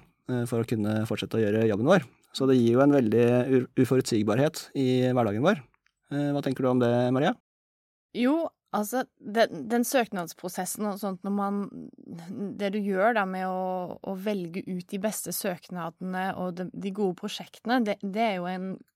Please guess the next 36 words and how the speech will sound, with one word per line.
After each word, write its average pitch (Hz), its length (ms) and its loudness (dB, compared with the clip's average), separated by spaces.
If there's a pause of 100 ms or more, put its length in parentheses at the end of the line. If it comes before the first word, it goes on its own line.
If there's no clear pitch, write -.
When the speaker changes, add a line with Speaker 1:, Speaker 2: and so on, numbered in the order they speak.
(200)
Speaker 2:
kan 185 220 -4
jo 220 80 0
være 185 220 2
en 185 80 -2
veldig 170 240 -4
god 180 260 -6
ting, 294 300 -2
fordi 202 260 -4
da 185 120 2
sørger 185 480 -6
vi 196 100 -2
jo - 20 -4
for 160 280 -8
at 185 120 -6 (480)
pengene 170 500 -4
går 165 360 -4 (680)
til 311 340 0 (100)
gode 240 260 -2
prosjekter, - 460 -10
til 202 160 -6
de 190 60 -8
beste 180 240 -10
prosjektene. - 500 -20 (460)
Men 208 100 -2
samtidig 208 800 -2 (340)
så 196 840 -4 (500)
er 185 140 -2
det 196 220 2 (680)
vel-, 196 260 -4
det - 160 -12
kan 185 140 -6
jo 247 60 -2
være 220 180 0
veldig 202 260 -6
stressende - 800 -6
for 185 380 -6